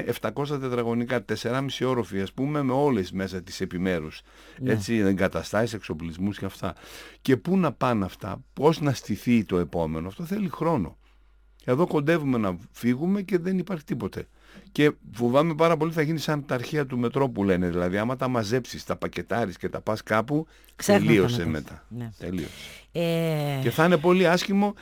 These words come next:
Speaker 1: Δεν υπά-, δηλαδή, δεν υπάρχει τέτοια, ε, κοινοτική, ας το πούμε, δομή, όπως λέμε, σε όλη την Ανατολική, στη Δυτική υπάρχει, του Παπα-Νικολάου.
Speaker 2: Μμμ.
Speaker 1: Άλλη δομή κοινοτική στο
Speaker 2: Λίλια
Speaker 1: δημόσιο,
Speaker 2: Αθανασιάδου,
Speaker 1: δεν, ναι,
Speaker 2: δεν
Speaker 1: η
Speaker 2: είναι.
Speaker 1: Αθανασοπούλου
Speaker 2: Ναι, η
Speaker 1: είναι.
Speaker 2: Αθανασοπούλου.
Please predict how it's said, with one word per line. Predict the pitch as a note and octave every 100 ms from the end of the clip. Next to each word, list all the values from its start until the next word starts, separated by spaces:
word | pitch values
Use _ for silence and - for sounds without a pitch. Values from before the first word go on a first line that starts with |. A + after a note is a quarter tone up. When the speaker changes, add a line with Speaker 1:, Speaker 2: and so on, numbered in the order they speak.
| - - -
Speaker 1:
Δεν | E3 F#3+
υπά-, | F3
δηλαδή, | A2+ C3+ E3
δεν | C#3 F3
υπάρχει | F3+ G3 F3+ D3
τέτοια, | F3 F3+ F#3+ D#3+ -
ε, | A#2 A2 - -
κοινοτική, | B2+ A#2+ G2 G2+ - E3
ας | C3+
το | G#2+
πούμε, | G#2+ A2 G2
δομή, | F2 F2+ G2+
όπως | F#2 F2 F2
λέμε, | G#2 C3
σε | C#3+ D#3
όλη | F#3+ F3
την | D#3+ D3+
Ανατολική, | C3+ A#2+ A#2+ A2 - F3+ F#3+ - - -
στη | -
Δυτική | A2+ B2 A2+ F#3
υπάρχει, | F3+ F3+ C3 - - _ _ _ _ -
του | A#2 A2+ G2+
Παπα-Νικολάου. | A2+ A2+ A2+ A#2+ B2 F2 D2 -
Speaker 2:
Μμμ. | D#3+ - E3 D#3 - _
Speaker 1:
Άλλη | - C#3+ G#3 F#3 D3+
δομή | A2 A2+ C3 E3+
κοινοτική | C#3 B2+ A#2 F#2 G2+ D3
στο | C#3+ B2
Speaker 2:
Λίλια | F#3
Speaker 1:
δημόσιο, | G#3 A3 G3 G3
Speaker 2:
Αθανασιάδου, | A3 G3 F3+ F#3+ F#3+ F3
Speaker 1:
δεν, | F3+
ναι, | D3+
Speaker 2:
δεν | A#2
Speaker 1:
η |
Speaker 2:
είναι. | F3
Speaker 1:
Αθανασοπούλου | D3+ G3+ G#3 G#3 F3+ A2+
Speaker 2:
Ναι, |
η | -
Speaker 1:
είναι. | E3+
Speaker 2:
Αθανασοπούλου. | F3 E3+ F3 D#3+ D3 A#3+